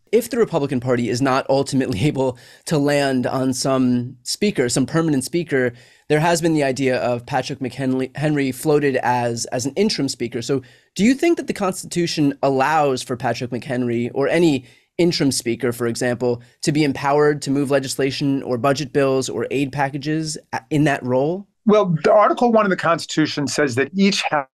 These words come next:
Speaker 2: house may set and define the rules of its own proceedings. So, um, we theoretically could set up, you know, an office in the House called moderator or M C, or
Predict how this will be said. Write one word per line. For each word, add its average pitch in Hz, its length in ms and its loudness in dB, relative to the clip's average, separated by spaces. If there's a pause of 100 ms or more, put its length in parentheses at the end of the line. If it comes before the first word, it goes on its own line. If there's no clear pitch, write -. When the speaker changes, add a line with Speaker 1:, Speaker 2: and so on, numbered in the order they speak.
Speaker 2:
house 147 340 2
may 135 460 0 (240)
set - 460 0
and 147 140 -2
define 131 480 0
the 127 80 2
rules 127 400 2
of 123 120 0
its 117 160 -2
own 127 140 2
proceedings. - 880 0 (580)
So, 156 640 2 (560)
um, 143 460 0 (460)
we 185 500 0
theoretically 196 720 4
could 147 240 -6
set 156 240 2
up, 151 240 2 (460)
you 156 120 -2
know, 139 260 0
an 160 100 2
office 143 500 0
in 160 160 -2
the 131 100 0
House 147 280 0
called 131 420 0 (300)
moderator 143 760 0
or 135 360 0
M 147 200 -2
C, 151 480 4
or 139 340 2